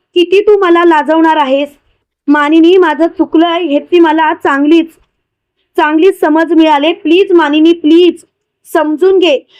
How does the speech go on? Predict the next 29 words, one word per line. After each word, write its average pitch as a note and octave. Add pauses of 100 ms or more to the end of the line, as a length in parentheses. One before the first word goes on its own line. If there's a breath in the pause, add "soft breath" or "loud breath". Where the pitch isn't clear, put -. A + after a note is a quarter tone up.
(160 soft breath)
तेव्हा C#4+
मात्र D#4
मानिनी D4+
बोलते, D4+
"पुरे, D#4 (840)
आता C#4
हा D4
विषय D#4
मला D4+
ताणायचा D4
नाही. D4 (840)
आता D#4+
काही E4+
झालं E4+ (100)
तरी E4
लवकरात E4+
लवकर D4+
मला D4+
एकाच E4
गोष्टीचा E4
विचार D4+
करायचा D4
आहे C#4 (680)
आणि C4
ती E4
दुसरी E4
तिसरी F#4
कोणी E4
नसून D4+